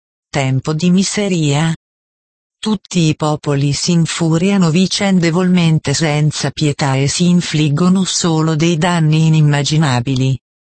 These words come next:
Gli uomini vengono colpiti in tutta la gravità e sofferenza ed affanno sono i loro costanti accompagnatori.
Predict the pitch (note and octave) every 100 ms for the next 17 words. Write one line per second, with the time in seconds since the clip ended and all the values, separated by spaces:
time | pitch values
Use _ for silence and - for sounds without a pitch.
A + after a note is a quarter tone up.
0 | _ _ _ E3+ E3 D#3+ C#3+ C3 C3+ D3
1 | D3+ D#3 E3+ D3+ D#3+ D#3+ D3 D#3+ C#3+ E3+
2 | F3+ - F3+ D#3 D3 F3+ F3+ - C#3+ C#3
3 | C#3 C#3+ D3 - C#3 B2+ C3 - C3+ -
4 | F3+ E3+ B2+ C3 - C#3+ C#3+ D#3 - G3
5 | G3 G3 G3+ - G3+ F3+ D3+ D3+ D3 D#3
6 | F3 F3 G3 D#3 - E3 D3+ C#3+ F3+ D#3+
7 | - E3 D3 D3 D3 D3+ D3+ - C3+ C3
8 | B2+